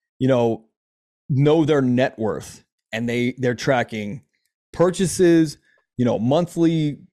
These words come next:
passive income, unit numbers, growth of this,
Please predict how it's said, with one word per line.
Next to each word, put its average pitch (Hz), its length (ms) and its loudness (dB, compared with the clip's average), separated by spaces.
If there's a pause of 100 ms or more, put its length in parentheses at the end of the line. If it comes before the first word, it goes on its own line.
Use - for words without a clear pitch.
(260)
passive 165 400 0
income, 156 640 0 (180)
unit 170 760 0
numbers, 156 920 2 (520)
growth 143 520 2
of 143 240 2
this, 151 580 2